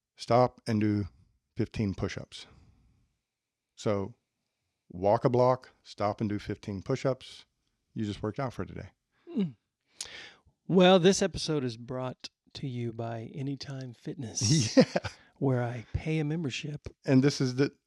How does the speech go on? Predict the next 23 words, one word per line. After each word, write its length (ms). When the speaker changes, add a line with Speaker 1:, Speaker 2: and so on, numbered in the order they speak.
Speaker 1:
once 520
you 160
are 100
walking 540
consistently 880
and 200
doing 400
consistently 720
fifteen 460
push-ups, 680
Speaker 2:
I'll 60
Speaker 1:
and 80
then 80
Speaker 2:
get 80
Speaker 1:
maybe 200
Speaker 2:
there. 80
Speaker 1:
you 140
add 280
in 160
a 40
couple 300
of 80
sit-ups, 460